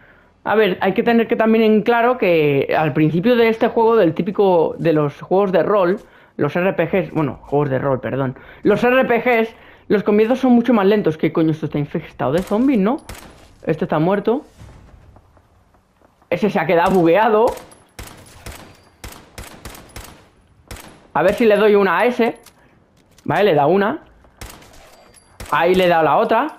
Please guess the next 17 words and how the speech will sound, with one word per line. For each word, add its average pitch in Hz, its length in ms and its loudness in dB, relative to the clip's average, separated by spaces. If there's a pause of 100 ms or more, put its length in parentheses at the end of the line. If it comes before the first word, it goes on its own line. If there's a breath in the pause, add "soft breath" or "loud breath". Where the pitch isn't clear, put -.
(1700)
¡Hostia! 330 460 0
¿Qué 294 160 0
coño? 277 240 2
Le 214 60 2
acaba 226 160 2
de - 60 2
explotar 233 200 0
una 240 160 2
mina 233 160 2
en 208 80 2
toda 220 140 0
la - 20 -4
cabeza, 180 340 0
vale. 147 280 0 (880 loud breath)
¡Ah, 320 220 0
otra 381 240 2
mina! 453 380 0